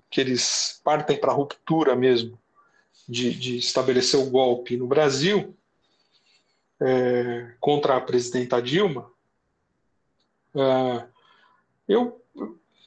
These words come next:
com outros, outros irmãos e irmãs aí do Islã, né, nós dissemos, "Olha, vamos, vamos nos organizar aqui, é, pra deixar claro que existem muçulmanos também que são contra o golpe."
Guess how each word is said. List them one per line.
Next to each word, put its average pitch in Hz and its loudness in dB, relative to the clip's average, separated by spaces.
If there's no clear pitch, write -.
com 226 2
outros, 196 2
outros 156 0
irmãos 143 0
e 135 2
irmãs 131 2
aí 123 0
do 123 0
Islã, 131 0
né, 220 -4
nós 208 0
dissemos, 190 0
"Olha, 143 2
vamos, 175 2
vamos 170 2
nos 190 2
organizar 170 2
aqui, 190 -4
é, 120 -4
pra 151 0
deixar 156 2
claro 165 2
que 185 -2
existem 180 0
muçulmanos 180 0
também 165 -2
que - -6
são 202 2
contra 135 2
o - 2
golpe." 110 -2